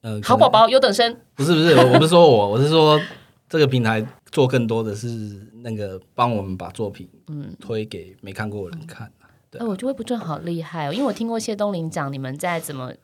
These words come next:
Speaker 2: 做校园大使这件事，好强大！我觉得这真的是一个很聪明而且很细致的操作方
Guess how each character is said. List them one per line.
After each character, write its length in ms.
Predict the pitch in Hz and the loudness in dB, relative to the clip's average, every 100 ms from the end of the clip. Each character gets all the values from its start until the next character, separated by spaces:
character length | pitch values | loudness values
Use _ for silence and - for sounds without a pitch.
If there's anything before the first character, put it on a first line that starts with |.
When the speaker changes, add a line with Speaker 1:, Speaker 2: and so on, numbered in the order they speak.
| _ | _
Speaker 2:
做 340 | - 170 147 | -8 -4 -4
校 220 | 151 180 | -4 -4
园 160 | 151 127 | -4 -6
大 200 | 151 135 | -6 -6
使 200 | - - | -6 -12
这 80 | - | -12
件 240 | 143 135 | -12 -10
事， 260 | 147 151 - - - _ | -10 -12 -12 -18 -20 _
好 200 | _ - | _ -18
强 200 | - - - | -16 -16 -16
大！ 200 | - - - | -14 -14 -14
我 60 | |
觉 100 | - | -12
得 40 | 226 | -10
这 120 | 277 | -6
真 120 | 254 | -6
的 60 | 226 | -6
是 140 | - | -6
一 40 | 196 | -6
个 40 | |
很 100 | 135 | -8
聪 260 | - 165 165 | -8 -8 -6
明 200 | 147 123 | -8 -8
而 60 | |
且 180 | 139 147 | -8 -8
很 240 | 131 151 - _ _ | -6 -10 -12 _ _
细 340 | - - 214 151 | -12 -10 -8 -10
致 300 | - 170 127 | -10 -10 -10
的 220 | 101 69 | -10 -12
操 200 | - 139 | -8 -10
作 160 | 139 - | -8 -12
方 200 | - | -12